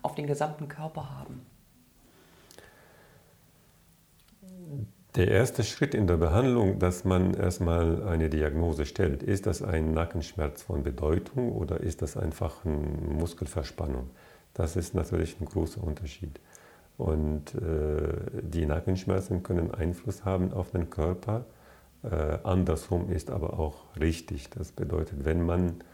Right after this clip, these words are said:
Speaker 2: eine minimale Veränderung oder einen minimalen Verschleiß hat an der Halswirbelsäule und man, äh,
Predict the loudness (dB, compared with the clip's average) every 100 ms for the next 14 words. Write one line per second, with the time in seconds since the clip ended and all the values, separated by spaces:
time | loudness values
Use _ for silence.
0 | -20 -20 -20 -20 -8 0 2 2 2 2
1 | 2 0 0 0 2 2 2 2 2 0
2 | 2 2 0 0 -4 -6 -4 -2 0 0
3 | 0 0 0 0 0 -2 0 0 2 0
4 | 0 -2 -14 -18 -12 -6 -2 -2 0 0
5 | -2 -4 -4 -2 0 2 0 -2 -10 -20
6 | -20 -4 2 4 4 4 2 0 -2 0
7 | 0 0